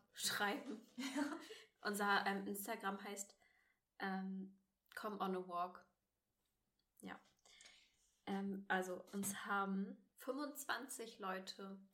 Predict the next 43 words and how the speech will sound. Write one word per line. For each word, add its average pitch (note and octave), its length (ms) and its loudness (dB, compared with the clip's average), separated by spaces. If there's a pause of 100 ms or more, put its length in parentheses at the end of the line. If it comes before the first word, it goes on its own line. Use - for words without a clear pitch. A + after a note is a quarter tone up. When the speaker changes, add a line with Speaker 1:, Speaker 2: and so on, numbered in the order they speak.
(400)
Speaker 2:
Aber G#3+ 180 0
ist A3+ 180 -4
das, B3 300 -6
ähm, G3+ 400 2
sind F#3+ 120 -2
das - 220 -8
Aufrufe? C4+ 800 -2 (160)
Also F#3+ 160 -4
einfach G3+ 200 2
wie G#3 80 -2
oft G3 100 -6
das G3 100 -8
aufgerufen A#3 480 0
wird? G3 120 2
Oder G3+ 100 -2
es - 120 -6
können G3 280 0
zum F#3+ 100 -4
Beispiel F#3 180 -6
auch, - 120 -6 (300)
wenn F#3+ 380 0
ich G#3 180 -2
das G3+ 180 -2
jetzt - 160 -6
anhöre A#3 520 2 (440)
und G3 60 0
dann G3 80 4
nochmal F#3+ 300 6
neu G3 240 4
anhöre, G3 640 0 (540)
gilt G#3 160 2
das G3+ 120 -2
dann G3 120 -4
als - 360 -6
zwei G3+ 360 -2
oder G3+ 120 2
ist G3+ 120 -4
das - 240 -8
wirklich G3+ 320 -2
pro, F#3+ 420 0
ähm, F#3 580 -4 (1040)
pro G3 160 -2
Profil? F#3+ 680 -4